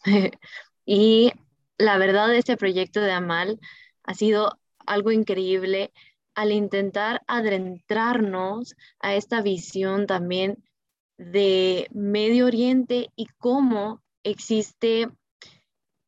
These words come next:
existen estos sesgos y cómo también desde nuestra visión occidental muchas veces no terminamos de comprender lo que sucede en la región.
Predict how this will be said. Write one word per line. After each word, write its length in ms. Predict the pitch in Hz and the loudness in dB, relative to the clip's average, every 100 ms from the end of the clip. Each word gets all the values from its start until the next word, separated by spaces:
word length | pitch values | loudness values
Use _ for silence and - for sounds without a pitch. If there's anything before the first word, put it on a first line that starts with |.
| - | -16
existen 540 | 202 - 233 - 262 | -12 -4 -4 0 0
estos 340 | 247 240 247 226 | 0 0 -2 -4
sesgos 680 | - 240 240 220 202 208 208 | -4 -2 0 0 -2 -2 -4
y 100 | - | -8
cómo 460 | 208 240 240 277 - | -6 0 0 0 -6
también 560 | - 220 208 208 214 214 | -8 -4 -4 -4 -4 -4
desde 260 | 202 214 208 | -4 -4 -4
nuestra 260 | 208 208 | -6 -6
visión 360 | 202 202 - 214 | -6 -6 -4 -4
occidental 840 | 240 - 208 190 185 175 180 190 - | -4 -4 -6 -6 -6 -6 -6 -6 -4
muchas 360 | 226 240 254 | -2 0 -2
veces 240 | 226 226 220 | -2 -2 -2
no 140 | 214 | -4
terminamos 400 | 208 208 202 247 | -2 -2 0 -2
de 120 | 202 | -2
comprender 500 | 180 175 170 175 180 | -4 -6 -4 -4 -2
lo 120 | 180 | -2
que 100 | 175 | -4
sucede 320 | 165 160 170 165 | -6 -6 -4 -4
en 80 | |
la 100 | 165 | -4
región. 520 | 165 170 - 196 190 | -8 -10 -6 -4 -4